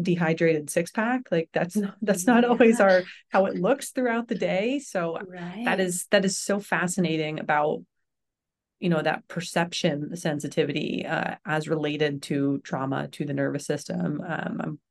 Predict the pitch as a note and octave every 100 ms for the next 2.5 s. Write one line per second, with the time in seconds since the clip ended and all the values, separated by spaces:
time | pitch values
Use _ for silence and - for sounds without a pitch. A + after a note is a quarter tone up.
0 | _ D#3+ D#3 D#3+ D#3 D3 C#3+ D3 D3 D#3
1 | - E3+ C#3+ D3+ D3 - E3+ F3 - -
2 | - - - D3+